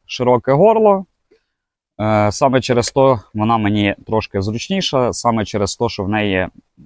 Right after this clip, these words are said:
ну, трошки інша форма, яка, е,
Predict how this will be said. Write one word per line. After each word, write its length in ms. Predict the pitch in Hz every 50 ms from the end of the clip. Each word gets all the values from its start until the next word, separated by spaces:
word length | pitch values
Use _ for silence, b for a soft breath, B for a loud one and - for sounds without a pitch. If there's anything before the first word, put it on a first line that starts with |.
| _ _ _ _
ну, 200 | - 170 135 101
трошки 400 | 87 - 131 135 135 - - 117
інша 400 | 101 - 120 117 113 104 - 120
форма, 420 | 120 - - 202 208 190 170 143 123
яка, 420 | 117 107 - - 135 127 120 113 b b b b b b b b -
е, 320 | 104 107 110 110 113 -